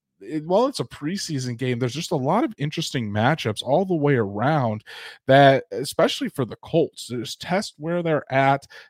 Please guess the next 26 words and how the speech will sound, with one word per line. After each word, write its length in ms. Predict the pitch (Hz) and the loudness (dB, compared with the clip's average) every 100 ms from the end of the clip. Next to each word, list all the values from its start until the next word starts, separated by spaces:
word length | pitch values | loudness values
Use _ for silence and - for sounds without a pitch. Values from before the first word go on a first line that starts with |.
| - | -2
test 320 | 165 170 - | 2 2 2
how 160 | 170 151 | 0 2
these 200 | 123 - | -2 -6
players 600 | - 156 165 160 151 120 | -4 0 2 2 0 -4
are 80 | |
progressing 960 | 107 - 104 104 139 156 - 170 165 156 | -8 -8 -10 -2 0 0 -2 -4 -4 -2
and, 280 | 135 139 139 | 0 0 0
and 280 | 139 135 127 | -2 -2 0
what 240 | 151 - | -2 0
they 120 | 160 | -2
need 240 | 147 143 123 | -2 -4 -8
to 60 | |
do 360 | 110 120 165 151 | -10 -6 -6 -6
to 160 | - - | -10 -10
kind 220 | 143 123 | -6 -4
of 140 | 104 110 | -6 -8
reach 340 | 165 233 - | -10 -8 -6
that 220 | 135 123 | -4 -4
same 340 | - 131 117 113 | -6 -10 -8 0
level 400 | 127 131 120 117 - - | 2 2 0 -2 -8 -2
that 120 | 131 123 | 0 0
the 180 | 113 | -2
Eagles 320 | 131 170 110 107 | -4 0 -2 0
are 120 | 107 | -2
on 120 | 107 | -2
currently. 460 | 104 131 147 _ | -4 -6 -6 _